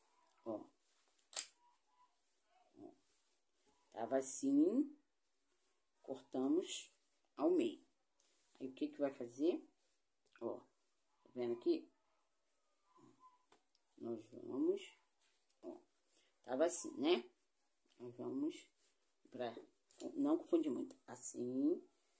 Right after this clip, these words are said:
ó, tá assim, tá? Aí essa parte aqui, tá assim, né? Essa parte aqui, ó, nós vamos costurar aqui.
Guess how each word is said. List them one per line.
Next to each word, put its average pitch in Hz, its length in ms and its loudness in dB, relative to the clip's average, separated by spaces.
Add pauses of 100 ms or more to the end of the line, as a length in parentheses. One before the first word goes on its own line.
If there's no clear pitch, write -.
(320)
ó, 113 180 -2 (640)
tá - 120 -12
assim, - 420 -6
tá? 151 200 -4 (400)
Aí 143 240 -2 (200)
essa 220 640 2
parte - 460 -12
aqui, 339 360 -4 (400)
tá - 100 -8
assim, 381 220 0
né? - 240 -4 (300)
Essa - 180 -12
parte - 280 -8
aqui, - 260 2 (600)
ó, - 160 -4 (680)
nós 131 200 -2
vamos 131 240 -2
costurar 131 640 -4 (840)
aqui. - 340 -18